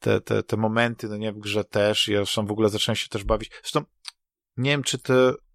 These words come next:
y, biegałeś za tymi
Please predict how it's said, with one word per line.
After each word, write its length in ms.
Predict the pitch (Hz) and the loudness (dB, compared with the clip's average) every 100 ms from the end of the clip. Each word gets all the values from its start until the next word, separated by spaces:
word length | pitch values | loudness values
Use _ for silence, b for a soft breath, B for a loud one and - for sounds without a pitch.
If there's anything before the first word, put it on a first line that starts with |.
| _ - | _ 2
y, 680 | 117 110 110 110 107 120 - _ _ _ _ _ _ _ - | 6 8 10 8 8 4 -2 _ _ _ _ _ _ _ -14
biegałeś 640 | 110 101 120 120 127 131 110 | -12 0 2 4 2 2 2
za 140 | 120 | 0
tymi 440 | - 120 120 120 | 0 -4 -2 -4